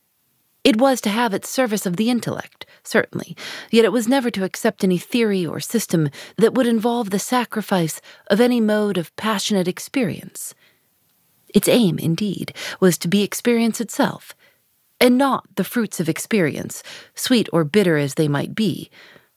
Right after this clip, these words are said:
of the aestheticism that deadens the senses, as of the vulgar profligacy that dulls them.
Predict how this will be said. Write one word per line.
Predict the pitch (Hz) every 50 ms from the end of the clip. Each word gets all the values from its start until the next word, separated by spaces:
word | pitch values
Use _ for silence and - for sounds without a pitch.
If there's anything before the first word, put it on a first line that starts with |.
| _ _ _ _ _ _ _ _ _ _ _ _ _ _
of | - 233 196
the | 247 247
aestheticism | - 220 - - - 277 262 247 226 - - 175 143 - - - 135 - - - - - - -
that | - 180 156
deadens | 151 208 214 202 190 190 170 151
the | 160 151
senses, | - 208 196 190 185 - - 170 151 139 - - - - - - - - - _ _ -
as | 220 220 208 220
of | 220 196 185
the | 190 185
vulgar | 175 220 240 247 214 190 208 196 180 - - - - _ -
profligacy | - 208 185 - - - 262 262 220 - 160 - - 170 - - -
that | - - - _
dulls | - 208 220 220 214 180 -
them. | - - - - 190